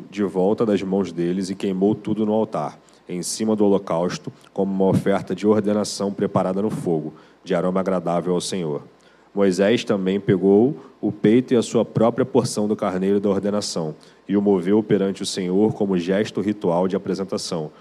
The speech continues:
como o Senhor lhe havia ordenado. Então, pegou um pouco do óleo da unção e um pouco do sangue que estava no altar, e os aspergiu sobre Arão e suas vestes, bem como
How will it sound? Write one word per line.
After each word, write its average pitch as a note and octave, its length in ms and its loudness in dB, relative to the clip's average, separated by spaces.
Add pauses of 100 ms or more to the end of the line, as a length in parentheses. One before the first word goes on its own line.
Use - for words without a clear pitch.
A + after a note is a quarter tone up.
(240)
como F#2 180 -4
o F#2+ 40 0
Senhor F#2+ 380 2
lhe G2+ 100 2
havia F2+ 340 0
ordenado. E2+ 520 -2 (360)
Então, F#2+ 520 0 (420)
pegou G2 320 4
um A2 120 2
pouco B2 380 4
do G#2+ 140 4
óleo F#2 440 2 (300)
da G2 120 -6
unção F#2 600 -2
e A2+ 120 -2
um G#2 100 0
pouco A2+ 380 2
do A2 100 2
sangue G2+ 400 -4
que - 80 -8
estava F#2 400 -2
no F#2+ 60 -2
altar, F2 520 -2 (380)
e G2+ 60 2
os G2+ 140 4
aspergiu G#2 760 2
sobre G#2 300 2
Arão F#2+ 280 2
e G2+ 40 2
suas G#2 260 2
vestes, D#2 580 -6
bem F#2 240 -4
como G2+ 440 -2